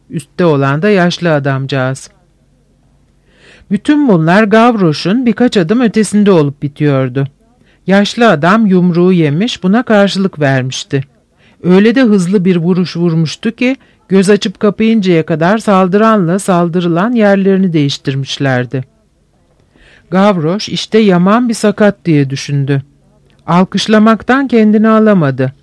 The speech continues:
Yalnız boşa giden bir alkış oldu bu. Birbirleriyle meşgul olan, birbirinin sesini kesen,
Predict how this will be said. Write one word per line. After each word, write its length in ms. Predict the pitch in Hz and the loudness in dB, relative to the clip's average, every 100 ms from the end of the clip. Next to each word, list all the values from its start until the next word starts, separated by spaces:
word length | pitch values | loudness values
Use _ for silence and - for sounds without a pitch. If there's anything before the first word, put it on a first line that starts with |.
| _ _ _ _ _ | _ _ _ _ _
Yalnız 580 | 190 226 208 196 240 190 | 2 2 2 0 -2 0
boşa 240 | 214 254 | 2 2
giden 400 | 240 208 220 220 | 0 2 2 2
bir 100 | 180 | 2
alkış 420 | 147 139 139 - 151 | 2 0 -2 -4 0
oldu 380 | 143 135 139 | 0 0 -4
bu. 160 | 131 139 - _ _ _ _ 165 | -2 -4 -6 _ _ _ _ -2
Birbirleriyle 760 | 190 175 202 196 226 226 208 | 0 2 0 2 2 2 2
meşgul 480 | 175 180 - 202 180 | 2 2 0 -4 0
olan, 460 | 143 131 147 208 185 | 0 -2 -2 -2 -2
birbirinin 440 | 165 175 180 208 | -2 -2 -2 -2
sesini 440 | 208 175 - 175 | 0 -2 0 -4
kesen, 540 | 180 160 139 135 147 | -2 -2 -2 -2 -2